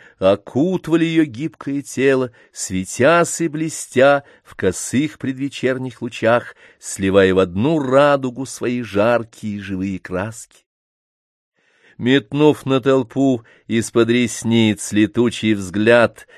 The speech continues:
косых и узких, влажных,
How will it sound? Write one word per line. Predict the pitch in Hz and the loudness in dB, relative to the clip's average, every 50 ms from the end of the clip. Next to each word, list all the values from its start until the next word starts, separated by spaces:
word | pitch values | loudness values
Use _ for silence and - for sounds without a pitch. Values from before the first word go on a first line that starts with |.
| - _ - | -20 _ -2
косых | - 101 101 - - - - 127 165 170 - - | 2 4 4 2 2 -4 -2 -2 -2 -2 -2 0
и | 180 | 0
узких, | 175 180 185 170 - - - _ - 110 - - - _ - - _ - | 0 0 -2 -6 -10 -12 -16 _ -18 -20 -20 -20 -20 _ -20 -20 _ -10
влажных, | 90 90 95 101 110 143 170 175 156 127 131 147 147 139 117 - - | -6 -2 2 4 4 6 4 4 2 -2 -6 -8 -8 -8 -8 -10 -16